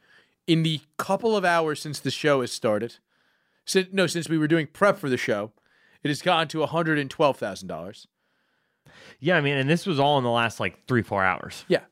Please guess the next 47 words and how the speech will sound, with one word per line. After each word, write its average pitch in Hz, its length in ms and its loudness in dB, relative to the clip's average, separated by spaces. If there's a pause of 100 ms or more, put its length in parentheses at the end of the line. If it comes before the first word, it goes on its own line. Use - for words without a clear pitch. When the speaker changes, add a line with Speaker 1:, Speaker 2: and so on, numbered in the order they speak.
(500)
Speaker 2:
That's 220 160 2
Speaker 1:
Yeah. 220 40 0
Speaker 2:
what - 20 -2
I'm 175 60 -4
saying. 202 160 2
He's 151 100 -4
like, 156 120 -4
"You 170 100 -6
told 196 200 2
me 196 80 0
about 170 160 2
this 156 140 -8
when 156 100 -4
I 147 60 0
got 135 260 2
here. 120 280 -6 (760)
We 143 140 -2
had 165 180 4
some 175 140 -6
food. 143 360 0 (280)
We, 151 180 -18 (300)
we 135 100 -2
wa-, 139 320 2
watched 135 320 -2
some 151 100 -12
fight 143 280 2
videos, 127 400 0
and 135 80 -2
then 135 80 0
we 135 40 -2
started 135 220 4
the 127 60 -6
show." 131 400 0 (960)
And, 139 240 0
uh, 131 400 2
now 170 420 0
it's 175 100 -2
significantly 143 540 -2
more 107 300 -8 (880)
in 143 120 -8
the 143 80 -2
last 147 240 2
few 127 180 -2
hours. - 340 -8 (460)
That's 277 240 0
pretty 247 240 0
great. 170 220 0